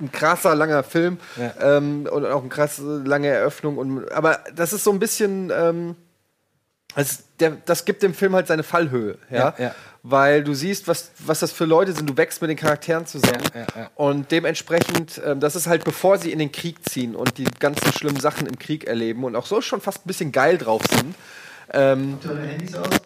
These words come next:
Speaker 3: Ja.
Speaker 1: Und, ähm,
Speaker 3: Nee. <laughs>
Speaker 2: Jetzt. Das
Speaker 1: Ich
Speaker 2: sind
Speaker 1: finde
Speaker 2: doch
Speaker 1: halt
Speaker 2: Wahnsinnsbilder, ey.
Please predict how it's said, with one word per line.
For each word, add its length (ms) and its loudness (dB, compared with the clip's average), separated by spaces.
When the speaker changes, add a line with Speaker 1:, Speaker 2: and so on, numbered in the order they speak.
Speaker 3:
Ja. 80 -4
Speaker 1:
Und, 500 0
ähm, 540 2
Speaker 3:
Nee. 180 0
<laughs> 160 2
Speaker 2:
Jetzt. 420 -8
Das 120 0
Speaker 1:
Ich 80 -2
Speaker 2:
sind 80 8
Speaker 1:
finde 120 6
Speaker 2:
doch 80 6
Speaker 1:
halt 120 6
Speaker 2:
Wahnsinnsbilder, 640 -4
ey. 120 -12